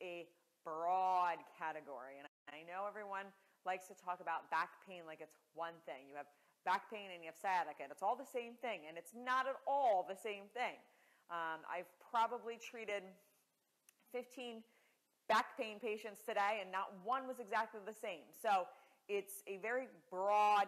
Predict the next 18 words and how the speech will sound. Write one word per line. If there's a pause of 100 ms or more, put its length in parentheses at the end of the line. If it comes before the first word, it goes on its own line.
category.
So
before
you (100)
kinda
jump
on
the
bandwagon
of, (520)
"My
friend
had
an
injection
and
it
worked"